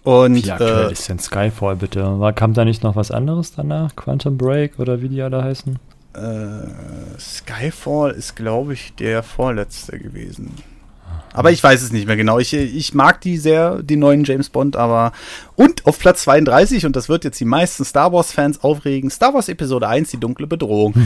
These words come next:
Speaker 2: <laughs>
Speaker 1: So, und <laughs> das, äh, das, äh, spricht halt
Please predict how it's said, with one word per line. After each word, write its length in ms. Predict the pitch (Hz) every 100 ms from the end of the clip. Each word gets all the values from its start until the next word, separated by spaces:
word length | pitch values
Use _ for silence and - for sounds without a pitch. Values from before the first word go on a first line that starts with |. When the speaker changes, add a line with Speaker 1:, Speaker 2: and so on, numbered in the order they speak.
| 104
Speaker 2:
<laughs> 200 | 104 117
Speaker 1:
So, 360 | 110 170 151 - -
und 380 | 139 147 143 127 - - - - -
<laughs> 460 | - - - -
das, 200 | 143 165
äh, 120 | 180 160 -
das, 300 | 180 185 -
äh, 300 | 170 156 151
spricht 400 | - - 196 -
halt 220 | 139 143